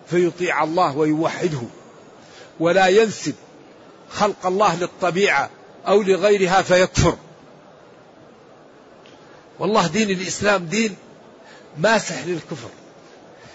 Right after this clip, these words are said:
لكن يبقى لنا أن نقف معه نفهمه، أن نتمثله. ما يبقى مع هذا القرآن كفر. "وأنزلنا إليكم نورا مبينا".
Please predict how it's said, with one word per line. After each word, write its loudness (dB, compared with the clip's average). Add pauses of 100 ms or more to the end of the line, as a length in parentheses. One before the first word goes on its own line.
(220)
لكن -2
يبقى 0
لنا 0
أن -8
نقف -4
معه 0
نفهمه، 0 (1700)
أن -2
نتمثله. 2 (1300)
ما 2
يبقى 0
مع 0
هذا 4
القرآن 0 (100)
كفر. -4 (920)
"وأنزلنا 2
إليكم 4 (1000)
نورا 2
مبينا". -8